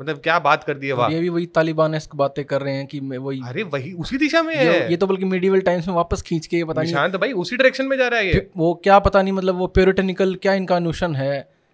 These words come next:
Speaker 2: कि ये कहाँ सोसाइटी को ले जाना चाहते हैं, मतलब।
Speaker 1: नहीं, इनको ये कह क्या रहे हैं?
Speaker 2: हम्म।
Speaker 1: आप खुद सोचो, टोल टैक्स देना कब से गुलामी की निशानी है भाई? टोल टैक्स तो पूरी दुनिया देती है, आप अकेले थोड़ा ना दे रहे हो पंजाब में।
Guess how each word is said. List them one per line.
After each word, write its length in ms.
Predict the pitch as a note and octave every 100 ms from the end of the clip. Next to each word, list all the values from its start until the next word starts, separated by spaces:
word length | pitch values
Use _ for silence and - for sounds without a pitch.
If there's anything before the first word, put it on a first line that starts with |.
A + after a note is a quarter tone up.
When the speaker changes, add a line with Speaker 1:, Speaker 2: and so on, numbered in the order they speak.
| -
Speaker 2:
कि 60 | E3+
ये 60 |
कहाँ 260 | E3 D#3+ F#3
सोसाइटी 440 | F#3 D#3 D#3 D3
को 80 | D3+
ले 100 | C#3+
जाना 200 | C#3 C#3
चाहते 280 | C3 B2+ B2+
हैं, 120 | B2+
मतलब। 280 | B2+ B2 C4
Speaker 1:
नहीं, 400 | - _ - G3+
इनको 260 | B3 D#4+ A3+
ये 80 | C4+
कह 500 | - _ - G3+ C#4
क्या 200 | D#4 F4
रहे 200 | D#4 C4+
हैं? 200 | A3 C#3
Speaker 2:
हम्म। 140 | C3
Speaker 1:
आप 220 | A#3+ B3 -
खुद 120 | B3+
सोचो, 360 | - G#3 F3+ E3+
टोल 360 | E3+ G#3+ B3
टैक्स 300 | C#4 D4+ D4+
देना 220 | C4 C4+ C#4
कब 160 | C4+
से 180 | B3+ C4+
गुलामी 440 | G#3+ G3 G#3 G#3
की 80 | A3
निशानी 380 | A3+ G#3+ G#3+ G#3+
है 60 | A3
भाई? 200 | F#3 F#3+
टोल 400 | A3 - A3+ A3
टैक्स 220 | B3 -
तो 180 | C4 G#3+
पूरी 220 | B3+ A3+
दुनिया 300 | F#3+ G#3 A#3+
देती 340 | A#3 A3+ A3+
है, 80 | B3+
आप 260 | F#3+ G3+ A#3
अकेले 280 | A3 A3 A#3+
थोड़ा 180 | A3
ना 80 | B3+
दे 100 | B3
रहे 60 | A#3+
हो 40 |
पंजाब 320 | A#3 G#3 G#3
में। 240 | G3+ C4